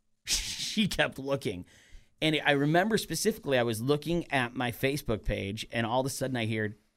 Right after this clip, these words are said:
heard? I heard, "Oh my God, there he is." And I was like, "What?" And I, like, look up, and she found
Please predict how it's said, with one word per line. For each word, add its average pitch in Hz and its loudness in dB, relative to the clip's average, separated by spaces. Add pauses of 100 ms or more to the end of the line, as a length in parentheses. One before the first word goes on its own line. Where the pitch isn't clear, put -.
(800)
heard? 135 -2 (220)
I - -10
heard, 127 0 (1500)
"Oh 220 10
my 294 8
God, 349 8
there 254 8
he 330 8
is." 427 4 (500)
And 147 6
I 143 4
was 135 2
like, 127 2
"What?" 190 2
And 196 4
I, 151 -2
like, 143 -2
look 170 0
up, 269 0
and 156 -2
she - -4
found 156 2